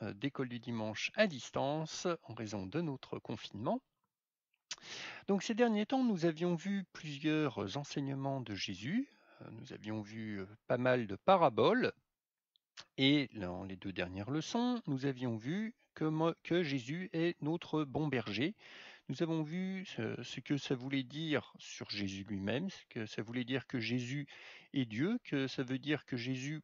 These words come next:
prend soin de nous, il veille sur nous jour après jour. Et nous avions vu, euh, aussi ce que cela voulait dire pour nous, pour ce que nous devons faire, et comment en particulier nous devons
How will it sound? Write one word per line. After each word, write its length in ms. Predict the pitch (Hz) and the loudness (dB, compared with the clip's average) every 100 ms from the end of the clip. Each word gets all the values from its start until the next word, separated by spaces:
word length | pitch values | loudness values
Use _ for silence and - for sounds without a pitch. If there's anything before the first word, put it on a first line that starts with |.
| - | -8
prend 180 | - 113 | -6 -4
soin 300 | - 208 202 | -4 -2 0
de 100 | 147 | 2
nous, 260 | 127 220 - | 0 -4 -4
il 160 | 120 | -6
veille 220 | 117 170 175 | 0 0 0
sur 240 | - 135 | -6 -4
nous 180 | 135 135 | -2 -2
jour 220 | - 151 | -2 -2
après 260 | 123 - 117 | -2 -2 -6
jour. 320 | 110 156 - _ _ - - - | -2 -4 -4 _ _ -20 -20 -6
Et 60 | 156 | -2
nous 180 | 175 180 | 2 2
avions 300 | 175 175 175 | 2 2 0
vu, 340 | 170 226 220 180 | 0 0 -2 -2
euh, 360 | 160 143 135 139 - | -2 -2 -4 -6 -2
aussi 400 | 190 - - 247 | -2 -2 -4 -4
ce 180 | - | -6
que 140 | - 147 | -10 -8
cela 320 | - 160 160 | -2 0 2
voulait 260 | 151 165 160 | 0 -2 -4
dire 300 | 156 170 - | 0 -2 -2
pour 240 | - 139 | -6 -2
nous, 200 | 165 262 - | -2 -2 -4
pour 160 | 131 | -6
ce 60 | - | -4
que 100 | 143 | -2
nous 300 | 131 135 - 160 135 | -2 -2 -6 -12 -2
devons 300 | 170 143 113 | 0 0 -4
faire, 500 | - 139 220 220 _ - _ | -2 0 0 -4 _ -20 _
et 60 | 151 | -14
comment 400 | - 139 156 165 | -4 0 0 -2
en 40 | |
particulier 760 | 139 147 - 170 - 131 120 208 | -2 -4 -4 -18 -8 -4 0 0
nous 120 | 170 | 0
devons 340 | 139 131 143 | -2 -4 -4